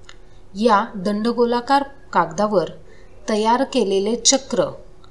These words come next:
डिंकाच्या मदतीने बसवून घ्या. आता या दंडगोलावर तुम्ही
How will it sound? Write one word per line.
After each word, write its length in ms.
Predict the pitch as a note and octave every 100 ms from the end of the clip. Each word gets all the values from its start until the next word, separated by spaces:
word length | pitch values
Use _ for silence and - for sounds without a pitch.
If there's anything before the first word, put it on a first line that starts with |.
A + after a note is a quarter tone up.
| -
डिंकाच्या 580 | F#3+ G3+ G3+ G#3+ C4+
मदतीने 500 | C4+ G#3+ F3 F3+ F3
बसवून 380 | A#3 G3 - E3+
घ्या. 220 | D#3+ D3+ C#3+ - - - - - - - - - - - -
आता 400 | F#3+ G3+ F3+ E3 G3+ - - - - - - - - - - - - - - - - - - - - G3+
या 340 | F#3+ A3+ B3 A#3+
दंडगोलावर 720 | G#3+ G#3+ G#3+ G3+ F3+ F3+ G3+
तुम्ही 560 | F#3+ - - B3+ A#3 A3